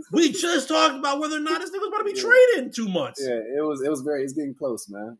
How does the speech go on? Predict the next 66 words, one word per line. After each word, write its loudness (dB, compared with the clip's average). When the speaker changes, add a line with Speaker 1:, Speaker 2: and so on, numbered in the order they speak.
Speaker 2:
I -8
was -8
like, -6
"Damn, -6
my -14
man, -10
time -8
is -10
up." -8
Speaker 1:
And -2
then -4
health -2
and -10
safety -10
protocols -4
gives -18
Kemba -6
Walker -8
a -10
second -16
chance, -14
and -12
it -12
ends -12
up -8
having -6
what -10
we -10
have -4
this -14
week, -8
which -8
is -8
a -6
small 2
redemption -8
story -12
that, -6
that, -4
that -4
it -8
ends -8
up -8
feeling. -14
But -8
there -10
were -4
Knicks -10
fans -10
that -12
were -14
curious -14
as -16
to -14
why -8
this -18
man -18
is -20
sitting -20
on -18
the -18
bench, -14
and -20
now -10
we -12
have -10